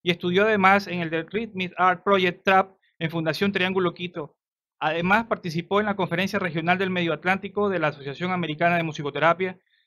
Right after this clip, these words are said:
Es invitado a hablar sobre el programa de musicoterapia del sigue en Estados Unidos. Y ahorita está en Buenos Aires, Argentina, realizando más estudios de musicoterapia.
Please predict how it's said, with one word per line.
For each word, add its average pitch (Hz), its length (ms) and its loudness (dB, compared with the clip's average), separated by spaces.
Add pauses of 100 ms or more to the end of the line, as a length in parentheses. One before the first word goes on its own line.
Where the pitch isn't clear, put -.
(100)
Es 165 140 0
invitado 180 540 4
a 160 80 8
hablar 165 280 2
sobre 170 160 -4
el 156 80 -8
programa 170 340 4
de 170 60 4
musicoterapia 156 680 0
del 147 140 0
sigue 135 540 -8
en 143 140 -8
Estados 160 340 2
Unidos. 131 480 -8
Y 143 100 -8
ahorita 202 400 0
está 175 240 0
en 180 80 2
Buenos 190 240 2
Aires, 196 220 6
Argentina, 208 480 0
realizando 165 400 -4
más 165 160 0
estudios 160 280 -6
de 151 60 -2
musicoterapia. 135 720 -6